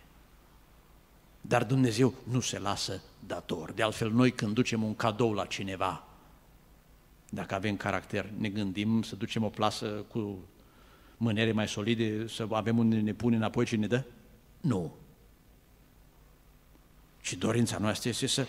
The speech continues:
onorăm acea persoană. Dar, în mod normal, primim ceva înapoi, nu? Dumnezeu e mai sus decât Solomon.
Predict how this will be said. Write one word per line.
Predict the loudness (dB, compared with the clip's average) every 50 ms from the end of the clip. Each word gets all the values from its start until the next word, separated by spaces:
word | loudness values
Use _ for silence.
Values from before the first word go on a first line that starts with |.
| 2
onorăm | 6 8 10 10 10 10 8 6 4
acea | 0 -2 -6 -8
persoană. | -8 -8 -8 -8 -6 -6 -6 -6 -8 -10 -12 -18 -20 -20 -20 -20 -20 -20 -20 -20 -20 -20 -20 -20 -14
Dar, | -6 -4 -2 0
în | 4 6
mod | 6 6 6
normal, | 4 2 0 2 2 2 0 -2 -6 -14 -20 -20 -20 -20 -20 -20 -20 -20 -20 -20 -20 -20 -20 -20 -20 -20 -20 -20 -20 -20 -20 -20 -20 -20 -20 -20 -20 -20 -20 -20 -20 -20 -20 -20 -20 -4 2
primim | 4 8 10 10 10 10
ceva | 8 6 2 2 2
înapoi, | 2 2 4 4 4 2 2
nu? | 2 0 -2 -4 -8 -18 -14
Dumnezeu | -6 -2 2 6 6 6 6 6 6 6 6 6 4 -2 -8 -16 -18 -20 -20 -20 -20 -20 -8 -2
e | 0 2 4
mai | 6 6 6 6 4 2 -2 -4 -10 -16 -20 -20 -20 -20 -20 -20 -20 -20 -20 -20 -20 -20 -20 -20 -20 -20 -20 -20 -20 -20 -20 -20 -20 -20 -20 -20 -20 -20 -20 -16 -8
sus | -4 0 4 4 4 4 2
decât | -4 -4 -4 -4 -6
Solomon. | -4 -4 -4 -4 -4 -4 -2 -2 -2 -2 -4 -4 -6